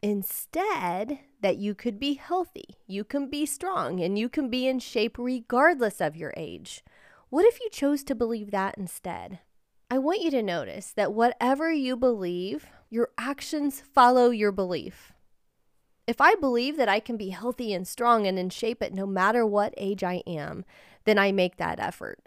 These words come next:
I work out, I eat healthy because that's what I believe. I believe it with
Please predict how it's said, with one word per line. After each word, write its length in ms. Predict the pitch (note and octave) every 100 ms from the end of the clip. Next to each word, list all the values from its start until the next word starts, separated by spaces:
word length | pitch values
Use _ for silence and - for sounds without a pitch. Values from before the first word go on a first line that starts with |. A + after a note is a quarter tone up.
| _
I 120 | F3
work 300 | F#3 G3 F#3+
out, 180 | F3 D#3+
I 80 | -
eat 220 | F3+ F3+ -
healthy 380 | - A#3 -
because 320 | G3+ G3+ A3 -
that's 280 | G3+ G#3
what 160 | A#3 A#3
I 140 | A#3
believe. 640 | A3 A#3 C4+ D#4 - G3 - _ _ _ _ _ _
I 140 | A3+
believe 400 | G#3+ A#3 C4 D4
it 100 | C4+
with 220 | - G3+